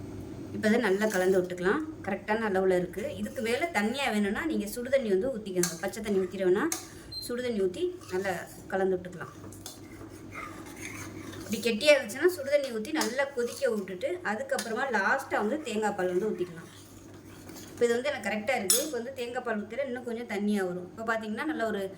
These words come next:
கால் முடி துருவன தேங்காய் எடுத்து நல்லா கெட்டியா தேங்காய் பால் எடுத்து வச்சிருக்கேன், இதை சேர்த்துக்கலாம். இது வந்து கொதிக்க விடணும்னு அவசியம் இல்ல, இப்படியே சாப்பிடலாம். தேங்காய் பால் ஊத்திட்டு கொதிக்க விடணும்னு அவசியம் இல்ல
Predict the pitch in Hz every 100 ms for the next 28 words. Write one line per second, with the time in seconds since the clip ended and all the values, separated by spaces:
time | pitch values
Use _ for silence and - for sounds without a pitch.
0 | - - - 233 240 233 254 - - 240
1 | 233 214 214 226 196 185 196 269 214 214
2 | 208 - 247 240 202 208 202 190 180 180
3 | 180 180 208 226 180 180 160 160 151 -
4 | - - - - - - - - - 240
5 | 254 247 240 240 269 220 220 220 208 202
6 | 208 190 180 214 - - - - - -
7 | - - - - 233 208 220 214 180 175
8 | 165 165 - 226 226 208 190 180 202 -
9 | 240 208 226 202 185 202 180 180 175 185